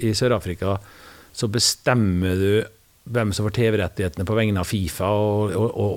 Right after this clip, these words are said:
og får penger for det. Det, det blir liksom så bort i natta teit. Når det er sagt,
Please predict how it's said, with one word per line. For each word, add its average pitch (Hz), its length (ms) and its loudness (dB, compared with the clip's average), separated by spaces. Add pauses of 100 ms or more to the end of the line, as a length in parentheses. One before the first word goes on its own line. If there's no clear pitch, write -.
og 101 80 -6
får 107 140 0
penger 110 260 0
for 101 160 -2
det. 120 100 2
Det, 127 140 2
det 131 160 0
blir 131 160 2
liksom 113 240 0
så 117 80 0
bort 107 560 -2
i - 80 2
natta 123 560 0
teit. - 380 0 (640)
Når 135 180 4
det 139 140 8
er 123 80 2
sagt, - 460 -2